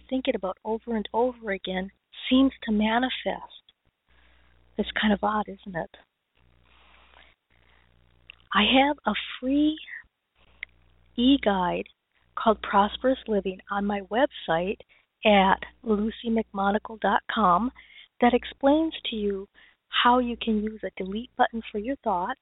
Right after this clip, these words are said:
how to get a handle on what you're creating, and how to live a more prosperous life. The website for that is lucy mcmonagle dot com. That's L U C I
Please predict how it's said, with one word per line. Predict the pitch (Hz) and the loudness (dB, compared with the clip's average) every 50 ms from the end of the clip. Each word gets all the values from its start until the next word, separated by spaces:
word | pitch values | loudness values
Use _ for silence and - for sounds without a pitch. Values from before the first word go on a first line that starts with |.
| - - - - _ _ _ _ _ _ _ _ _ _ _ _ _ _ _ _ - - - _ _ _ _ _ _ _ _ | -16 -20 -20 -20 _ _ _ _ _ _ _ _ _ _ _ _ _ _ _ _ -8 -8 -8 _ _ _ _ _ _ _ _
how | - - - 233 226 233 - - - | -2 2 4 4 4 4 0 -4 -12
to | 226 208 | -8 -2
get | - 226 208 | 0 0 0
a | 214 - - 220 | 0 -2 0 2
handle | 220 226 226 233 233 220 208 | 2 2 2 2 0 0 0
on | 196 185 180 175 175 | -2 -2 -4 -4 0
what | 208 214 226 - | 2 2 2 0
you're | 220 233 | -2 -10
creating, | - - - - 233 208 208 208 208 202 208 208 226 262 294 - _ _ _ _ _ _ _ _ _ _ _ _ _ _ _ _ _ _ _ _ _ _ - | -8 -8 -10 -8 -6 -2 2 2 2 2 0 -2 -4 -4 -6 -10 _ _ _ _ _ _ _ _ _ _ _ _ _ _ _ _ _ _ _ _ _ _ 0
and | 208 220 226 226 208 196 190 180 180 185 - - - _ _ _ | 2 4 6 6 6 4 2 0 -4 -8 -12 -16 -20 _ _ _
how | - - 220 214 | -4 0 0 2
to | 208 202 | 4 4
live | 202 190 - | 4 2 2
a | 196 | -2
more | 190 190 190 - | -8 -8 -8 -8
prosperous | - - 202 190 185 - - - 185 185 - - | -4 0 0 0 0 -2 -6 -8 -8 -8 -6 -2
life. | 202 190 190 175 - - - - - - - _ _ _ | 0 2 2 2 0 -2 -8 -16 -20 -20 -20 _ _ _
The | - 208 | -2 2
website | 190 240 294 311 - - - 202 233 - - | 4 4 4 4 2 -2 -6 -6 -6 -8 -12
for | - 190 | -10 -6
that | 196 190 185 190 - - | -4 -2 -2 -4 -6 -6
is | 208 190 185 - - | -10 -12 -12 -12 -12
lucy | 190 185 202 208 214 - - - 262 269 285 294 - _ - | -10 -8 -8 -8 -8 -10 -10 -8 -6 -6 -6 -6 -6 _ 0
mcmonagle | 240 247 - - 220 202 196 190 185 185 - - 214 220 254 285 _ - - | 0 0 0 0 -2 0 0 0 -2 -4 -8 -10 -10 -8 -8 -10 _ 0 2
dot | 208 208 - - - - | 2 2 2 -2 -6 -6
com. | 226 208 190 180 190 233 277 - _ _ _ _ _ _ _ _ _ _ _ - | -4 -2 -2 -4 -4 -8 -10 -16 _ _ _ _ _ _ _ _ _ _ _ -2
That's | 214 208 208 - - - _ - | 0 0 0 0 -4 -4 _ 0
L | 202 208 240 277 320 302 | 2 4 4 4 2 0
U | 240 214 214 208 196 202 233 _ - - - - - - | -4 -6 -6 -6 -6 -8 -10 _ -16 -14 -14 -12 -8 -4
C | 208 208 220 254 277 - - | -2 -2 -2 -2 0 2 2
I | 208 196 196 185 180 190 220 277 | 4 4 4 2 2 0 -4 -6